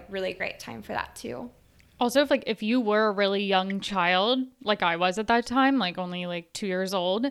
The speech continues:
Speaker 2: how, maybe it's, like, you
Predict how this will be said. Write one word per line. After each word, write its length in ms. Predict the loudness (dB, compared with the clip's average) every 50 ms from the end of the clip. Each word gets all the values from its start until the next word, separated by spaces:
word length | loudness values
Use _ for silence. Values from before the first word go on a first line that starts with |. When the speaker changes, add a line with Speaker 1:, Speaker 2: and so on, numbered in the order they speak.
| -4 -8 -18 -20 -20 -20 _ _ _
Speaker 2:
how, 640 | _ -14 -8 -2 0 2 2 2 2 2 0 0 -2 -2 -2
maybe 280 | -2 0 0 0 0
it's, 180 | 0 0 0 0
like, 300 | -2 -2 -2 -6 -12 -20 _ _ -10
you 560 | -8 -6 -6 -4 -4 -2 -2 -2 -2 -4 -6